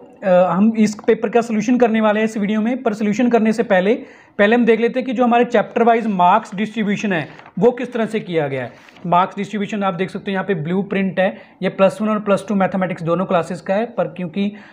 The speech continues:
अब हम प्लस टू क्लास का ही यहाँ पे डिस्कस करेंगे और उसी का सैंपल पेपर सॉल्व करने वाले हैं। रिलेशन फंक्शन फर्स्ट चैप्टर है जो आपका, उसमें टू मार्क्स, वन मार्क्स के दो क्वेश्चंस आएंगे। इनवर्स ट्रिग्नोमेट्री में फोर क्वेश्चंस आएंगे वन मार्क्स के, और फोर मार्क्स के थ्री क्वेश्चंस हैं।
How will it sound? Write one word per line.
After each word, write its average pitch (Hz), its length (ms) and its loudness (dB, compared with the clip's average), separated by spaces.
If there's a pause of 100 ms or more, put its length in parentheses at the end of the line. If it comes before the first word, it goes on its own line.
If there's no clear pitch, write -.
(120)
अब 170 160 4
हम 190 140 0
प्लस 175 400 -2
टू 214 80 0
क्लास 180 340 0
का 190 120 0
ही 190 180 -2
यहाँ 180 140 -2
पे 180 120 -4
डिस्कस 156 360 -4
करेंगे 190 440 -2 (240)
और 165 180 2
उसी 170 180 -6
का 190 100 0
सैंपल 165 320 -4
पेपर 165 220 -4
सॉल्व 147 240 0
करने 170 280 -2
वाले 170 180 0
हैं। 214 180 -4 (400)
रिलेशन 196 380 2
फंक्शन 240 320 0
फर्स्ट 226 240 2
चैप्टर 226 440 0
है 233 120 4
जो 233 120 4
आपका, 220 300 2
उसमें 220 260 -2
टू 220 240 -2
मार्क्स, 208 460 0 (400)
वन 196 140 2
मार्क्स 208 220 0
के 226 80 -2
दो 196 160 2
क्वेश्चंस 208 360 0
आएंगे। 214 420 0 (340)
इनवर्स 202 360 2
ट्रिग्नोमेट्री 208 480 -2
में 214 120 -4
फोर 202 280 0
क्वेश्चंस 208 460 -2
आएंगे 202 220 0
वन 196 180 -2
मार्क्स 196 280 0
के, 208 220 -2 (220)
और 208 100 2
फोर 196 240 2
मार्क्स 190 300 0
के 208 200 -4 (440)
थ्री 214 160 2
क्वेश्चंस 196 440 0
हैं। 220 240 -4